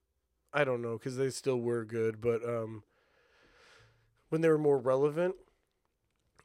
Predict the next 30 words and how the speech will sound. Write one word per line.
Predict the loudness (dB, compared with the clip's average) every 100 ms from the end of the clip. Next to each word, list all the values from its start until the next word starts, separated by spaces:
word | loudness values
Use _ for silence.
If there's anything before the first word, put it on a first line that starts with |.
| 0
And | 4 4 2 -2 -4 -10 -14 _ _ _ _ _
here | -6 -2
I | 0
was | 2 0 -2
thinking, | -2 -2 -2 -4 -4 -8 -10
"Yeah, | -10 -6
I'm | -6
just | -6 -8
gonna | -8
smoke | -8 -6 -6 -6
a |
little | -6 -4
bit | -4
of | -4 -4
this | -4 -6 -10
weed | -14 -8 -8 -8 -12 -20 _ -18
substance | -8 -8 -8 -10 -10 -10 -14 -20 _ _ _ _
that's | -10 -10 -12 -20 _ _ _ _ _
maybe | -8 -8 -8
weirder | -8 -6 -6 -4 -4
than | -4 -4
weed, | -6 -2
I | -2
don't | -2 -2
know." | -2 -2 -4 -12 _ _
And | -12 -4
then | -2 -2 -6 -14 _ _ _
shit | -10 -8 -8
just | -8 -10 -12
went | -8 -6